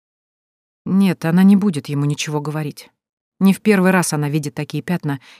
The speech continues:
и наверняка не в последний. И ведь когда-то, дурочка, она трясла вот такой же рубашкой перед лицом Вадима и устраивала истерику, а он лишь посмеялся, смерил ее презрительным взглядом и даже объяснять ничего не стал.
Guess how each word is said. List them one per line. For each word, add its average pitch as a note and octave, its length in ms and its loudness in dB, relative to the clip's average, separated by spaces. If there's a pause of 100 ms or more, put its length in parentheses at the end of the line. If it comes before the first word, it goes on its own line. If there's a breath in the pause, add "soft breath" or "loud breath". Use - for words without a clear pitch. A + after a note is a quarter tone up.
и F3+ 60 4
наверняка E3+ 520 4
не D3+ 80 0
в - 80 -12
последний. C#3+ 560 -8 (480)
И E3+ 100 0
ведь E3+ 160 0
когда-то, D#3+ 540 -2
дурочка, D#3+ 500 -4
она E3+ 140 2
трясла F3+ 400 -2
вот D3+ 160 -6
такой E3+ 240 -2
же D#3 100 0
рубашкой E3 420 -2
перед D#3 220 -6
лицом D#3 320 -4
Вадима E3 420 4 (240 loud breath)
и F3 60 -4
устраивала E3+ 560 -2
истерику, - 580 -2 (540)
а G#3+ 140 4
он A3 100 8
лишь F#3+ 180 0
посмеялся, F3+ 760 -2 (300)
смерил G#3+ 420 4
ее D#3 260 -2
презрительным D#3+ 640 0
взглядом E3 480 -2 (400 soft breath)
и G3 60 0
даже F#3 240 2
объяснять E3+ 480 -2
ничего C#3 320 -8
не C#3 80 -6
стал. C3 340 -10